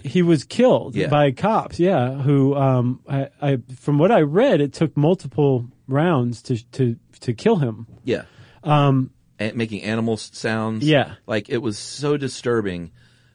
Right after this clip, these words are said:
Speaker 2: it immediately became a bath salt frenzy. But here's the thing,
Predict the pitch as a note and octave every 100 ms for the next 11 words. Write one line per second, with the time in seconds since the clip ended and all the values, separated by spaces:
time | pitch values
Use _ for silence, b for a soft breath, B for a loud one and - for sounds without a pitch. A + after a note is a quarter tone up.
0 | _ - G#2 G#2+ A#2 B2 A#2 G#2 G2 F#2
1 | F#2 _ _ - - G2 G2+ - G2+ F#2+
2 | F#2+ - F#2 F2 D#2+ _ _ _ _ _
3 | _ - G2+ G2 - G#2 G2+ - _ C3+
4 | C#3+ G2 F2+ G2+ b b b b b _
5 | A2 C#3 A#2+ A2+ D#3 B2 G2+